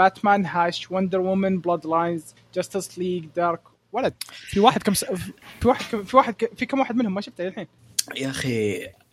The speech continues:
Speaker 2: علي أبدع علق دائمًا. آه، كويس إن في أحد ي-، يفهم في ال-، في، في دي سي، في عالم دي سي ومارفل. هذا الأشياء نادر ما س-، ما في أحد إلا، ما في أحد مرتبط فيه يعني بديس-، ذا الكلام. فعشان علي الحلقة الجاية بنصح بكوميكس أنا.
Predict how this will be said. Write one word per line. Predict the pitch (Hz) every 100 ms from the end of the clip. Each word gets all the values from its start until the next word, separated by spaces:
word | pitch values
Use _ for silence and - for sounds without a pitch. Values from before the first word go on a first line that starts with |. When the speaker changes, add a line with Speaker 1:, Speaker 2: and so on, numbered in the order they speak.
| - -
Speaker 2:
علي | - 143 147 143 135
أبدع | 131 135 131
علق | 127 127 131
دائمًا. | 127 123 135 160 - - -
آه، | 120 113 113
كويس | 110 131 127
إن | 123
في | 127
أحد | 117 120 117
ي-، | 117 117 110 113 127
يفهم | 131 135 113
في | -
ال-، | 113 107
في، | 101 113
في | 101 -
دي | 117
سي، | - 131
في | 113
عالم | 120 117
دي | 113
سي | -
ومارفل. | 113 113 117 127 123
هذا | 110
الأشياء | 107 - 113
نادر | 110 117 107
ما | 101
س-، | - -
ما | 151
في | 160
أحد | 160 135
إلا، | 139 127 107 - - - -
ما | 160
في | 175
أحد | 165
مرتبط | 143 165 151 156
فيه | 151 123
يعني | 113 107
بديس-، | 104 110 - - 107
ذا | 117
الكلام. | 117 113 104
فعشان | 95 120 113 110 113 - _ - 123 202 175
علي | 156 175
الحلقة | 160 156 160
الجاية | 131 139 123
بنصح | 117 117 107 -
بكوميكس | - 107 98 -
أنا. | 95